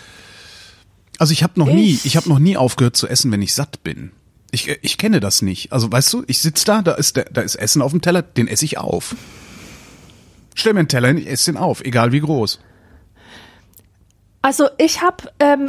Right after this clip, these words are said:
Speaker 2: komischerweise bin ich in einer Familie aufgewachsen, wo es total erlaubt war, den Teller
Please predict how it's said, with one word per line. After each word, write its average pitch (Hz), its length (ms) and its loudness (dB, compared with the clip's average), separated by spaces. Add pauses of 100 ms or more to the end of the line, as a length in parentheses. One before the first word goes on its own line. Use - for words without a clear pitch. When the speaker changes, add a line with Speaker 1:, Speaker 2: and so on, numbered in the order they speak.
(140)
Speaker 2:
komischerweise 320 800 2
bin 233 180 0
ich 302 160 -2
in 359 100 0
einer 285 220 0
Familie 294 440 0
aufgewachsen, 247 680 0
wo 262 80 0
es - 220 -2
total 269 400 -2
erlaubt 233 600 2
war, 330 140 2 (760)
den 247 220 0 (460)
Teller 339 460 2